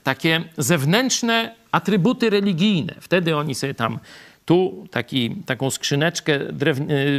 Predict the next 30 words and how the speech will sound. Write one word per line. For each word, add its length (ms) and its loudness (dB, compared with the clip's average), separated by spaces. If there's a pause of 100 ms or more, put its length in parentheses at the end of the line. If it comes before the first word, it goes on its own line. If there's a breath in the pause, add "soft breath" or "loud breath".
y, 40 -4
skórzaną 640 0
na 140 -2
takich 280 -6
paskach, 540 0
nie? 240 -4 (120)
Między 380 0
oczy. 380 -2 (560 loud breath)
To 80 0
w 60 -4
czasach 300 2
Jezusa 380 0
taka 260 -4
moda, 440 0 (540)
e, 40 -8
się 320 -6 (260)
pojawiła 760 0
na 120 -4
podstawie 680 0 (400)
pewnych 320 -2
tekstów 420 -4
Pisma. 320 -2
Już 120 -6
nie 100 -8
będę 240 -2
w 60 -8
to 120 -8
teraz 340 -6 (520 loud breath)
wchodził, 460 0
ale 380 2